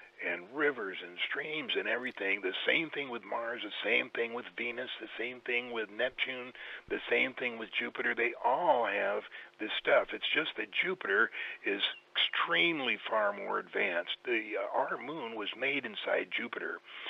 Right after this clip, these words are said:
And, uh, <clears throat> it has, uh, some of the most fantastic construction, uh, things available. And what I've been told by, uh, Lou Baldwin, who has seen it himself, he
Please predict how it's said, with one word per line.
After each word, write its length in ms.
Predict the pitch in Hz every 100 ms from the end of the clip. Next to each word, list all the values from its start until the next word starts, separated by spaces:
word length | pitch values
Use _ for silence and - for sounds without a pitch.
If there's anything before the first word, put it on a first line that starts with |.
| - - -
And, 440 | 107 104 104 95
uh, 240 | 92 87 85 - - 98 107 95 _ - _ _ _ _ - -
<clears throat> 0 |
it 140 | 160 139
has, 300 | 127 107 107 - - - - -
uh, 160 | 98 92
some 140 | 135 131
of 40 |
the 60 | 107 98
most 160 | 98 -
fantastic 680 | 104 101 - 151 139 - -
construction, 720 | 107 - - 143 - 113 110 - - - - -
uh, 400 | 104 90 92 92 -
things 220 | 139 123
available. 680 | 104 127 143 110 90 98 110 113
And 320 | 104 101 104
what 120 | 110
I've 200 | 110 127
been 160 | 123 101
told 400 | - 104 113 196
by, 300 | 98 95 95
uh, 160 | 92
Lou 200 | - -
Baldwin, 500 | - 107 113 107 104
who 120 | 104 101
has 100 | 98 - - - - -
seen 160 | 147 139
it 100 | 208
himself, 520 | 208 - 135 117 113 - - - _ _ - _ -
he 120 | -